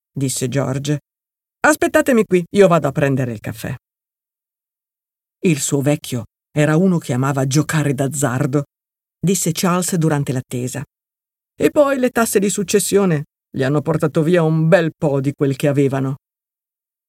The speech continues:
"È anche lui un baronetto come te?" "Sì, una famiglia molto antica. Possedevano il maniero da secoli." "Che peccato." Tornò George con un vassoio.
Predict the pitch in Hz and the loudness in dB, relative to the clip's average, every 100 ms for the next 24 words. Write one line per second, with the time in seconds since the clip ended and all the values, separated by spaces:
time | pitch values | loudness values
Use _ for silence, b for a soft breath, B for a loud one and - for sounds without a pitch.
0 | _ _ _ _ - 277 277 302 - 320 | _ _ _ _ -8 -4 -4 -4 -2 0
1 | 381 381 285 214 202 208 233 277 - 262 | 0 0 2 2 2 0 -2 -2 -4 -4
2 | 262 302 - 78 170 _ _ _ _ _ | -2 -4 -4 -8 -10 _ _ _ _ _
3 | _ _ - 466 480 - _ _ _ _ | _ _ -6 0 0 0 _ _ _ _
4 | - 240 262 - 359 339 311 320 370 - | -6 -4 -2 0 0 2 0 0 -4 -2
5 | 226 170 - - - - _ _ _ _ | -2 -4 -6 -12 -14 -14 _ _ _ _
6 | 151 - 175 170 165 147 139 139 151 170 | -2 0 2 4 2 2 0 0 2 2
7 | 185 127 180 - - - 135 175 _ _ | 2 0 -4 -6 -10 -10 -12 -12 _ _
8 | _ _ _ _ _ _ _ - 294 190 | _ _ _ _ _ _ _ -6 -4 -4
9 | - 123 - - 190 185 _ _ _ _ | -6 -8 -10 -12 -16 -18 _ _ _ _
10 | _ _ _ _ _ _ _ 226 240 349 | _ _ _ _ _ _ _ 2 4 2
11 | 370 196 143 156 214 233 196 160 165 - | 2 2 2 2 2 4 2 0 -2 -6
12 | 80 117 | -10 -10